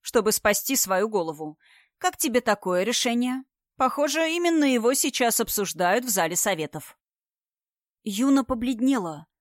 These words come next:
«Но я же принцесса, я не могу быть наложницей». По лицу Этана скользнула насмешка. «С каких это пор принцесса? Родилась на рогоже, жила в богадельне, ведешь себя как кухарка.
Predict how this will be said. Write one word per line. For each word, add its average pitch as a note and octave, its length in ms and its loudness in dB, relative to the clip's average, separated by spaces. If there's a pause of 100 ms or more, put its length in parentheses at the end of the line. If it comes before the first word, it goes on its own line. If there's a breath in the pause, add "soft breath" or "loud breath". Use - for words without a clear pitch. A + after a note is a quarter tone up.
(280)
«Но A#3 180 0
я B3 240 4
же C#4 140 2
принцесса, D4 760 0 (280 soft breath)
я A#3 240 2
не B3 140 4
могу B3+ 300 2
быть D#4+ 220 -2
наложницей». G#3 840 -2 (680)
По C#4 60 -6
лицу A#3 460 -2
Этана G#3+ 420 -4
скользнула G3 560 -4
насмешка. D#3+ 800 -10 (440)
«С - 120 -10
каких F4 380 -8
это D#4 220 -6
пор F#3+ 300 -6
принцесса? F3 720 -8 (380)
Родилась C#4 520 2
на A3+ 140 2
рогоже, G#3 720 -2
жила C4 340 4
в C#4 80 -4
богадельне, A3 840 2 (220 loud breath)
ведешь C#4+ 440 0
себя C4 240 0
как - 220 -2
кухарка. - 680 -6